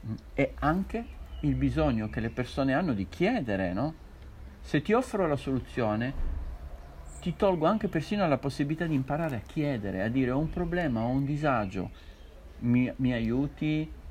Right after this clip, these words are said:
Mm, puoi stare con me con questo problema? Possiamo fare qualcosa insieme?" Ok? Se faccio il tuo posto,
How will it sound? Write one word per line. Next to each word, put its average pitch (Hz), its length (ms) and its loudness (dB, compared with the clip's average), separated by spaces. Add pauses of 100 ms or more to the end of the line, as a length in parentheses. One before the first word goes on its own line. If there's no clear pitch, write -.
(160)
Mm, 117 160 0
puoi 117 180 2
stare 117 300 6
con 117 140 0
me 113 120 2
con 117 160 -4
questo 113 300 -2
problema? 127 720 2
Possiamo 123 420 0
fare 113 260 0
qualcosa 110 420 -4
insieme?" 135 680 0 (480)
Ok? 110 240 -4
Se 147 140 0
faccio 175 320 0
il 131 80 -2
tuo 131 140 -2
posto, 113 460 -2